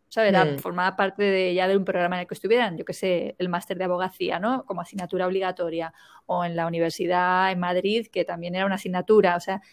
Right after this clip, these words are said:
Speaker 1: esos alumnos no tenían nada que ver con lo que yo estaba acostumbrada, que era que gente que se apunta a ella misma, paga ellos su cursito, ¿sabes? Y vienen súper contentos y motivados, ¿sabes? O sea, y, y yo
Speaker 2: Mm.
Speaker 1: decía, "Madre mía, qué diferencia hay entre
Speaker 2: Sí.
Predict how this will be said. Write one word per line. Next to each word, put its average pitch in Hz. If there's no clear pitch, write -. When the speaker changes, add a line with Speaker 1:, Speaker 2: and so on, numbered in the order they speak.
Speaker 1:
esos 233
alumnos 254
no 233
tenían 226
nada 214
que 214
ver 233
con 214
lo 196
que 185
yo 185
estaba 220
acostumbrada, 208
que -
era 185
que 196
gente 202
que 208
se 214
apunta 190
a 196
ella 196
misma, 262
paga 147
ellos 180
su 196
cursito, 269
¿sabes? 208
Y 170
vienen 185
súper -
contentos 185
y 240
motivados, 165
¿sabes? 208
O 220
sea, 185
y, 170
y -
yo -
Speaker 2:
Mm. -
Speaker 1:
decía, -
"Madre 220
mía, 220
qué 202
diferencia 202
hay 220
entre 202
Speaker 2:
Sí. 135